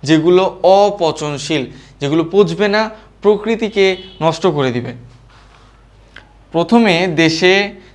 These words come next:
দেশের প-, প্রথমে দেশের, তারপরে পৃথিবীর পরিবেশে মহাবিপর্যয় ঘটতে থাকে। কিন্তু মানুষ যদি এর বদলে কাপড় বা চটের ব্যাগ ব্যবহার করত, তাহলে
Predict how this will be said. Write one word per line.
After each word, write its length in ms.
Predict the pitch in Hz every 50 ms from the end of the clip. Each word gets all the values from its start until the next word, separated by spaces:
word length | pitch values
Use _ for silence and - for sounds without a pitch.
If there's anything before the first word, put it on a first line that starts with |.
| - -
দেশের 340 | 147 156 156 - 208 208 214 - - - - -
প-, 240 | 170 156 - - - - - - _ _ _ _ _ _ _ _ _ _ -
প্রথমে 400 | 175 185 180 220 233 240 240 240
দেশের, 440 | 190 170 165 160 - 175 185 220 226 -
তারপরে 440 | - 165 151 147 - 165 165 165 170
পৃথিবীর 520 | 165 165 190 180 - 214 208 247 254 240 247
পরিবেশে 600 | 226 180 160 156 147 147 143 - - 175 185 190 185 - - - - - - -
মহাবিপর্যয় 840 | 151 165 180 202 214 214 226 220 175 202 202 185 160 180 190 185
ঘটতে 360 | 165 135 143 151 147 - 151 135
থাকে। 340 | - 135 123 123 127 120 - - - - - _ _ _ -
কিন্তু 360 | - 208 214 214 - - 123 117 - - - - - _ - -
মানুষ 440 | 135 139 156 175 196 208 208 190 185
যদি 480 | 220 220 180 214 220 220 226 214 220 - - - -
এর 200 | 151 160 180 180
বদলে 540 | 170 170 160 139 143 139 139 160 190 202 190 -
কাপড় 440 | 190 175 165 165 - 180 185 185 175
বা 160 | 165 165 156
চটের 420 | 156 - 165 160 156 165 165 156
ব্যাগ 260 | 135 147 143 135 123
ব্যবহার 380 | 131 139 139 131 143 170 196 196
করত, 300 | 196 214 214 233 - 165
তাহলে 580 | 165 165 - 160 151 156 165 175 190 208 220